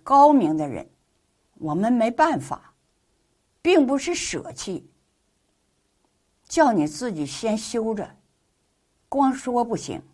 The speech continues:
光嘴说，天下就大乱了。斗争坚固，我说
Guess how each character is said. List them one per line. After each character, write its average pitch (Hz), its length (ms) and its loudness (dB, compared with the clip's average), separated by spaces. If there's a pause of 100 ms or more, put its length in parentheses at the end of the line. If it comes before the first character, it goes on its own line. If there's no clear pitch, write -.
(920)
光 339 340 8
嘴 165 200 -2
说， 220 400 0 (180)
天 214 240 -6
下 202 140 -4
就 196 160 -8 (160)
大 294 240 -4
乱 226 260 2
了。 120 140 -6 (1300)
斗 277 280 6
争 165 260 0
坚 139 240 -4
固， 143 240 -12 (1600)
我 180 280 0
说 254 480 4